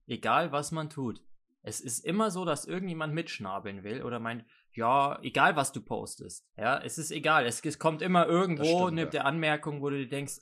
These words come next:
Speaker 1: „Das hättest du jetzt aber auch echt sparen können“, so. Oder, „Ja, die Zigarre hätte ich jetzt aber anders angeschnitten“,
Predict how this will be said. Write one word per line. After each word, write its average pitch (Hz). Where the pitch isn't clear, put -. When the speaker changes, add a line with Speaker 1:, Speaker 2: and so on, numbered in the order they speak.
Speaker 1:
„Das -
hättest -
du -
jetzt 123
aber 117
auch 113
echt 120
sparen 113
können“, 95
so. 92
Oder, 117
„Ja, 110
die 117
Zigarre 127
hätte 127
ich 117
jetzt 120
aber 117
anders 131
angeschnitten“, 120